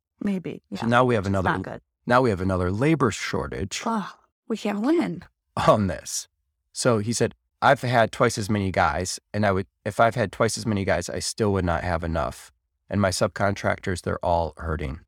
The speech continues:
Speaker 2: There's another big roadblock to home construction, land. "I was just trying to buy a piece of land to build five homes on it. Unfortunately, the land went to somebody else that may put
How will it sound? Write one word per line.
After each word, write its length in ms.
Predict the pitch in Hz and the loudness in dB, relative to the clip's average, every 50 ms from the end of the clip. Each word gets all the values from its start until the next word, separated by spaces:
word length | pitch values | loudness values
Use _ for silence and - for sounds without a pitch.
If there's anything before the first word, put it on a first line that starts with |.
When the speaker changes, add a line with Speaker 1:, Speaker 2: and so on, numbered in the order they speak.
| _ | _
Speaker 2:
There's 220 | - 113 123 113 127 | -4 -2 0 0 2
another 260 | 120 127 135 143 131 | 4 4 6 4 4
big 180 | 101 120 110 98 | 4 2 2 2
roadblock 460 | 110 104 95 87 - 95 85 85 - | 2 2 0 0 0 0 0 0 -2
to 120 | - 92 | -6 -6
home 120 | 87 90 85 | -6 -6 -6
construction, 720 | - - 87 87 - - 90 82 - - - 78 80 - _ _ _ _ _ _ | -6 -8 -8 -8 -4 -4 -4 -4 -6 -8 -12 -12 -14 -16 _ _ _ _ _ _
land. 500 | 92 95 110 123 120 92 - - - - - _ _ _ _ _ _ _ _ _ _ _ _ _ _ _ _ _ _ _ _ _ _ _ _ _ _ _ _ _ _ - | -4 -2 0 0 0 -2 -4 -6 -12 -18 -20 _ _ _ _ _ _ _ _ _ _ _ _ _ _ _ _ _ _ _ _ _ _ _ _ _ _ _ _ _ _ 2
"I 80 | 113 | 2
was 100 | 120 110 | 2 2
just 180 | 98 131 - - | 2 0 -2 0
trying 180 | - 127 117 | 0 2 2
to 60 | 113 98 | 2 2
buy 200 | - 107 104 104 | 4 4 4 4
a 40 | |
piece 240 | 98 - 123 113 - | 2 -2 -4 -4 -2
of 120 | 113 95 92 | -4 -2 0
land 320 | 95 95 95 104 117 120 | 0 0 2 0 -2 -4
to 100 | - 95 | -6 -4
build 220 | 87 113 104 - | -2 -2 -2 0
five 240 | - - 95 101 - | 0 0 0 2 0
homes 200 | - 101 104 104 | -2 -4 -4 -2
on 200 | 117 117 123 131 | -2 -2 -2 -2
it. 60 | - | -4
Unfortunately, 540 | - 101 - - 110 107 - - 113 110 110 | -6 -6 -4 -4 -4 -4 -2 -2 0 0 0
the 160 | 104 - 104 101 | 0 -2 -2 -2
land 260 | 90 98 95 98 104 | 0 0 0 0 0
went 120 | 104 95 - | -2 -4 -6
to 60 | 92 | -8
somebody 440 | - - 110 101 98 98 92 92 - | -6 -4 -2 -2 0 0 -2 -2 0
else 240 | - 98 95 - - | 0 0 0 -2 -4
that 120 | 98 82 | -6 -4
may 140 | 82 95 92 | -4 -4 -4
put 240 | - - 113 107 | -4 -4 -6 -8